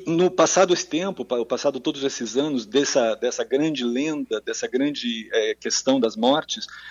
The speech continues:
nós pudemos sim entrevistar pessoas que esclareceram as questões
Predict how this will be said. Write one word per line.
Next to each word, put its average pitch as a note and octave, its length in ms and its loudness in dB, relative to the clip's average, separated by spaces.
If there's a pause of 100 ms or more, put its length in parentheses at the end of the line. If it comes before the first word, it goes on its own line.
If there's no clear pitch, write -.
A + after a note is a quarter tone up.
(120)
nós D3 180 2
pudemos E3 560 2
sim C#3+ 320 -2 (180)
entrevistar C3 540 2
pessoas C3+ 520 0
que C#3+ 140 -6
esclareceram D3+ 920 2
as C#3+ 120 -4
questões C3+ 540 -4